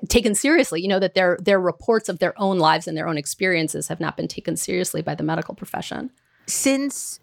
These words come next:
Speaker 2: the murder of George Floyd, there's been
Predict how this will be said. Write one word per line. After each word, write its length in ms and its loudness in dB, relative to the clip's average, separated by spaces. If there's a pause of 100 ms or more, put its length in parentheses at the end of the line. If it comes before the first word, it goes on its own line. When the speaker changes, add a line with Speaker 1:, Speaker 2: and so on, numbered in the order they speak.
Speaker 2:
the 680 2
murder 600 2
of 180 -4
George 400 0
Floyd, 680 -2 (380)
there's 440 0
been 760 -2